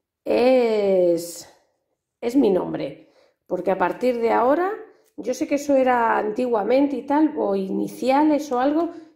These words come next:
pero quiero, quiero que queden firmadas mis, mis trabajos. Eso es lo único que me ha quedado. Antes de enmarcarlo lo firmaré, porque, no sé, creo que el día de mañana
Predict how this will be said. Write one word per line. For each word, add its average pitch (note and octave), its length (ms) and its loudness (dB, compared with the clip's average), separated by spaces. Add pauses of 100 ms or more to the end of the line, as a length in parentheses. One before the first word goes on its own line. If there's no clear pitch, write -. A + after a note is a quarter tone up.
(140)
pero G3+ 260 -2
quiero, A3+ 640 0
quiero B3+ 300 0
que - 100 -16
queden A3 320 -2
firmadas F#3 600 -2
mis, F#3 600 -4 (300)
mis F#3 240 -2
trabajos. - 760 -6
Eso A#3+ 200 -4
es A#3 60 0
lo A3+ 100 2
único A3 240 2
que G#3 120 -2
me F#3 100 0
ha F3+ 100 -4
quedado. C#3+ 440 -8 (280)
Antes A#3 340 0
de B3+ 80 4
enmarcarlo A#3+ 640 0
lo C4+ 140 2
firmaré, E3 720 -6 (560)
porque, F#3 1500 0
no A3+ 160 -2
sé, A3+ 280 -2
creo A3+ 200 2
que B3 100 2
el A3+ 100 0
día A3 180 2
de A3 80 2
mañana A3 1040 -2